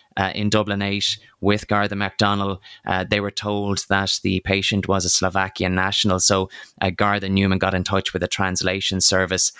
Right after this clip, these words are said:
uh, before they went any further. And shortly before, uh,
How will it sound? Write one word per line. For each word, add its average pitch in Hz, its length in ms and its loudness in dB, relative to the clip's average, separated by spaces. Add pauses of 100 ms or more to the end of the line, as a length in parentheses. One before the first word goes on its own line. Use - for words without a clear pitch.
(220)
uh, 92 120 2
before 98 580 2 (240)
they 98 100 2
went 92 340 -2
any 92 220 2
further. 98 520 -2 (260)
And 101 320 2
shortly 135 340 2
before, 110 560 2
uh, 98 240 2